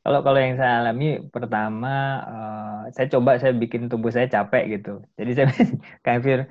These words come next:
Mas Firman, saya itu berkebun, terus habis itu saya exercise gitu segala macam. Ternyata tidurnya panjang, tapi deep sleep-nya tidak terlalu bagus.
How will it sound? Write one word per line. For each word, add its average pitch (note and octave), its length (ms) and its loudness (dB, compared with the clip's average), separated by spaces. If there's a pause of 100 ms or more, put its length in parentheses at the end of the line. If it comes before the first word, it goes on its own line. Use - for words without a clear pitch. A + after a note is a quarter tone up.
(160)
Mas C3 160 2
Firman, C#3+ 300 4
saya D3 160 4
itu C#3+ 100 0
berkebun, B2+ 560 4
terus C3+ 140 -2
habis A#2+ 180 2
itu C3 120 -2
saya A2 180 4
exercise A#2+ 560 2
gitu G#2 180 -2
segala G2 300 0
macam. A2 460 -4 (320)
Ternyata A#2 480 0
tidurnya B2 580 0
panjang, G#2 600 0
tapi G#2+ 240 -2
deep G#2 160 -4
sleep-nya A2 320 -4
tidak G#2+ 260 -4
terlalu G2 560 -2
bagus. G2+ 460 -4